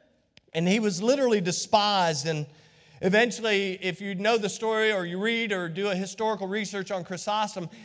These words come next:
he eventually dies far away from the splendors of the capital city of Constantinople. But at the time of his death, it was September the fourteenth in four oh seven, not long after Jesus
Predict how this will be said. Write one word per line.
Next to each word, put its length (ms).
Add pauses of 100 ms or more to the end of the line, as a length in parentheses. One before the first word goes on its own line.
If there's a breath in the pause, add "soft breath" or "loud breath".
(140 loud breath)
he 140
eventually 840
dies 580
far 440
away 440
from 360
the 260 (420 loud breath)
splendors 680
of 120
the 60
capital 480
city 280
of 120
Constantinople. 960
But 320 (300 loud breath)
at 160
the 40
time 300
of 100
his 160
death, 380
it 80
was 140
September 440
the 120
fourteenth 920
in 140
four 440
oh 220
seven, 840 (640)
not 280
long 360
after 360
Jesus 720